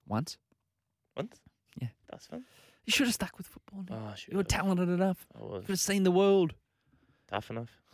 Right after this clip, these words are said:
Speaker 1: Anyway, you could have gone to Lapland and Antarctica
Speaker 2: <laughs>
Speaker 1: and Equatorial Guinea and all those places. A F L footy, Nicholas.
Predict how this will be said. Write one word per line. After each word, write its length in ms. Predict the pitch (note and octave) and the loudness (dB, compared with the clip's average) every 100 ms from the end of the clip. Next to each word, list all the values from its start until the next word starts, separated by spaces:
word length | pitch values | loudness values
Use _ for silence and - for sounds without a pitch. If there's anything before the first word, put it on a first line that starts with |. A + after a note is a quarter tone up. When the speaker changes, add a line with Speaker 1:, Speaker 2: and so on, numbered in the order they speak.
| - - | -20 -10
Speaker 1:
Anyway, 400 | D3+ D3 A#2 C#3 C#3 | -6 -2 0 -2 -4
you 80 | |
could 120 | - D#3+ | -8 -2
have 80 | |
gone 160 | E3+ E3+ | 0 4
to 140 | D#3 C#3+ | 4 2
Lapland 520 | C#3+ F#3+ E3+ E3 B2+ | -2 -2 2 2 2
and 160 | A2+ G2+ - - | 2 -2 -8 -2
Antarctica 680 | D#3 - G3 E3+ C4 - B2+ | -2 2 2 2 2 4 4
Speaker 2:
<laughs> 40 | |
Speaker 1:
and 140 | F#3+ F3+ | 6 6
Equatorial 520 | F3+ F#3+ G3+ G3 F#3 | 4 2 4 4 4
Guinea 400 | F#3 G3 F3 B2+ | 4 4 4 2
and 180 | G#2+ - - - - | 0 -4 -16 -20 -6
all 160 | - D#3 | 2 4
those 240 | D3 C#3 | 6 4
places. 480 | - C3+ B2+ - - - - - _ _ _ _ | 4 2 2 0 -4 -8 -20 -20 _ _ _ _
A 80 | A3 | 6
F 120 | A3 F3+ | 8 8
L 100 | F3 | 8
footy, 360 | - D3 F2+ - _ - | 8 6 4 -2 _ 0
Nicholas. 960 | A2+ A#2 B2 A2+ A2 F4 - - - | 4 4 6 8 8 6 2 -6 -10